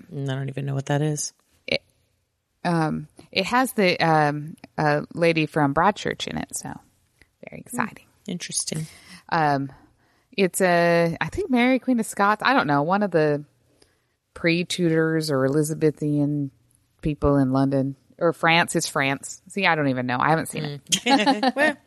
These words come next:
Speaker 1: we'll find out.
Speaker 2: Um, but, uh, it should, it should be good. And I've heard a lot of people saying they, they like that as their Best Picture.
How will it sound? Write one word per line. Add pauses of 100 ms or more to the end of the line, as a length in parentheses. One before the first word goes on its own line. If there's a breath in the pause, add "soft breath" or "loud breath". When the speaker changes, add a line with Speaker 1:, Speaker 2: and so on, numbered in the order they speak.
Speaker 1:
we'll
find
out. (1700 loud breath)
Speaker 2:
Um, (360)
but,
uh,
it
should,
it
should
be
good. (440 soft breath)
And
I've
heard
a
lot
of
people
saying
they,
they
like
that
as
their
Best
Picture.